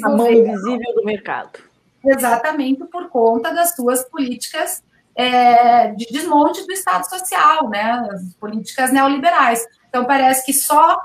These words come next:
Speaker 2: teremos uma possibilidade de, de impeachment quando, é, é, esse, esse, essa mão invisível, esse mercado, deixar de apoiar,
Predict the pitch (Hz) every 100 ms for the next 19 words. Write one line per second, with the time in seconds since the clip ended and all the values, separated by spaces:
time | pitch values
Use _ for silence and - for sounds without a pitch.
0 | - _ _ 311 302 311 339 254 - 226
1 | 233 226 233 226 214 208 202 190 185 175
2 | 190 180 208 208 294 453 - 277 214 -
3 | _ _ 302 330 370 453 - - 277 277
4 | 262 - 254 247 247 247 - - 247 -
5 | 254 - 226 - 240 240 240 240 233 214
6 | 254 269 254 233 240 254 - 226 220 226
7 | 349 392 _ - 233 302 - 302 285 -
8 | 277 311 311 339 370 285 285 -